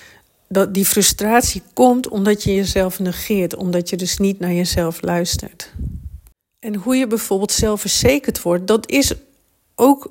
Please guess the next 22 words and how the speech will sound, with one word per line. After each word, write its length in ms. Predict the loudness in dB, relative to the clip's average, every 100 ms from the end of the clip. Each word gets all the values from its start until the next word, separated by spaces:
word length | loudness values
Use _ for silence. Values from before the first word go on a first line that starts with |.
| -6
doordat 480 | 4 6 6 2 0
je 280 | 0 0 -4
jezelf 540 | -2 2 2 2 0
belangrijk 500 | 4 4 6 4 2
gaat 200 | 0 -6
maken, 380 | -2 -2 -4 -4
omdat 300 | -2 -2 -2
je 80 | -2
naar 140 | 0
jezelf 380 | 0 2 2 2
gaat 200 | 0 -2
luisteren. 600 | 4 6 4 2 -2 -4 -6 _ _ _ _ _ -6
Het 120 | 0
is 140 | 2
een 160 | 2 0
totaalpakketje 1500 | 0 0 4 6 6 4 -8 -20 _ -4 -2 2 2 2 -2
van 260 | 0 0 2
waardoor 360 | 2 4 4
je 120 | 4
zelfvertrouwen 760 | 2 4 4 4 -2 -4 -2 -2
hebt, 220 | -4 -4
maar 220 | -4 -4